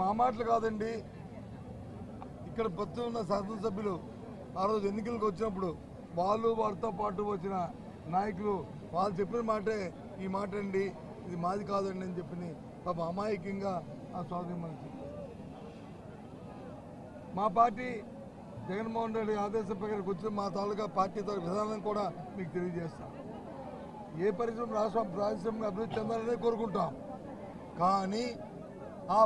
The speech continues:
ప్రాంత ప్రజల తాలూకా మనోభావాల్ని, ఆ ప్రాంత ప్రజల తాలూకా ఆ, ఆ ఆలోచనని, వారి విధా-, వారి తాలూకా అభిప్రాయాలని గౌరవిస్తూ వాళ్ళు ఒప్పించి, వాళ్ళు మెప్పించే కార్యక్రమాన్ని చేయాలి. అంతేగాని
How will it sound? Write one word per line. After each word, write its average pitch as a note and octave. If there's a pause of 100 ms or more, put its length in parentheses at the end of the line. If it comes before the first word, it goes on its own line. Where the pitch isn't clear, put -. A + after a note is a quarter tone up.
ప్రాంత G#3+ (100)
ప్రజల A#3+ (120)
తాలూకా A3
మనోభావాల్ని, G#3+ (960)
ఆ - (120)
ప్రాంత G#3 (100)
ప్రజల A#3 (120)
తాలూకా G#3+ (120)
ఆ, G3 (380)
ఆ F#3+ (220)
ఆలోచనని, A3 (800)
వారి G3+
విధా-, F#3 (260)
వారి F#3+
తాలూకా A3
అభిప్రాయాలని A3 (560)
గౌరవిస్తూ A3+ (600)
వాళ్ళు F#3+
ఒప్పించి, A#3 (100)
వాళ్ళు G3
మెప్పించే G#3 (100)
కార్యక్రమాన్ని F#3+
చేయాలి. C3+ (1000)
అంతేగాని A3